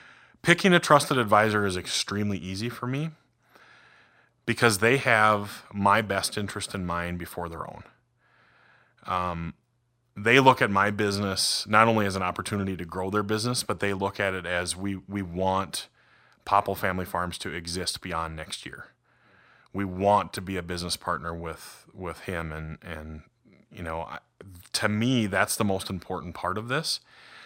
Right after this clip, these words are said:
But I need the wealth of knowledge. I can't just have a seedsman to help me make every decision. Not that he shouldn't be a part of it, because it's, it's a systematic approach. Without the systematic approach and without everybody being on the same page,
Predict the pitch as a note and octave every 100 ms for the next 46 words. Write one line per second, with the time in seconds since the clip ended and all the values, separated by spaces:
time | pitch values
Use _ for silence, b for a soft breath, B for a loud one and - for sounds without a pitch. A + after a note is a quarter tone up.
0 | B G#2+ G2 A#2+ A2+ A2+ A2 G2+ G2 G2
1 | F2+ F2+ G#2+ F2 F#2 F#2+ - C3 B2+ G2+
2 | G2 A2+ - - A#2 F#2+ F2+ - B2 A#2
3 | F2+ D#2+ F2 - b b b b - -
4 | A#2 A#2 G#2 G2 G#2 F#2+ F#2 F#2+ - D3+
5 | F2 - _ b b b b b b b
6 | b A2+ C3 D#3 C#3 B2 B2+ - C3+ G#2
7 | G2 - D#3+ F#3 F#2+ F#2+ G#2 F#2+ A2 G#2
8 | G#2+ - - B2 - D3 - - B2+ -
9 | A#2 G#2+ G#2 - - C#3+ A#2+ - G2+ -
10 | - C3 D#3+ D3+ - C#3+ - A2 A2+ A2
11 | - - C#3 C#3 G2 G#2+ G2+ G2 A#2 A#2
12 | A2+ G2 G2+ G2+ G#2 G2 G2 F2+ - G2
13 | F2 B2+ B2+ G2